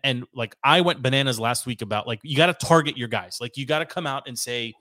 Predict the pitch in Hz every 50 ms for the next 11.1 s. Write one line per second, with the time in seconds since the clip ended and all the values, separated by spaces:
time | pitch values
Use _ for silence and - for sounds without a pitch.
0 | _ _ _ _ _ _ _ - 131 127 - 131 135 151 160 160 143 135 131 -
1 | 151 135 127 - 120 131 120 147 147 139 - 147 147 - - 143 120 120 117 117
2 | 117 - _ - - - 160 147 - - - 135 127 123 117 107 107 117 135 127
3 | - - - 107 117 151 - 131 127 123 120 113 107 104 104 98 95 - _ -
4 | 113 110 104 120 143 160 - - 170 151 - - 151 156 147 131 131 123 120 117
5 | 113 113 123 139 165 180 175 _ _ _ _ _ _ _ _ _ - 120 107 113
6 | 156 143 - 143 123 135 131 135 131 131 123 104 120 123 123 117 104 98 - -
7 | 123 113 104 98 - 127 143 147 - 104 98 95 95 - - _ _ _ _ _
8 | _ _ - - 131 143 151 143 - 175 196 180 - 170 151 156 131 135 120 123
9 | 123 98 92 90 - 113 113 - - - 147 151 151 147 143 135 127 127 120 117
10 | 117 - 123 120 - 147 151 151 160 165 165 160 143 127 - 110 107 104 - 117
11 | 139 175